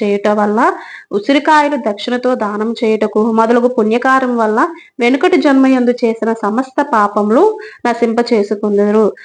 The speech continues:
వారికి కోటి యాగములు చేసిన ఫలము దక్కును. ప్రతి మనుజుని పితృదేవతలను తమ వంశమందెవ్వరు ఆబోతును అచ్చువేసి వదులుదురో అని ఎదురు చూచుచుండిరి.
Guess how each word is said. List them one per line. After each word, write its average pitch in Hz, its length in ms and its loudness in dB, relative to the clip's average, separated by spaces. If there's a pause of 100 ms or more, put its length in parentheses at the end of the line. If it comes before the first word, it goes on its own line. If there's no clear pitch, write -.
(200)
వారికి 262 800 0
కోటి 294 300 2
యాగములు 247 480 2 (140)
చేసిన 220 240 -4
ఫలము 220 360 -2
దక్కును. 220 540 0 (300)
ప్రతి 240 360 0
మనుజుని 302 800 2
పితృదేవతలను 269 1000 2 (100)
తమ 247 120 0
వంశమందెవ్వరు 233 1200 0
ఆబోతును 254 760 2 (380)
అచ్చువేసి 269 560 0
వదులుదురో 240 760 2
అని 262 240 2
ఎదురు 240 260 2
చూచుచుండిరి. 226 800 -2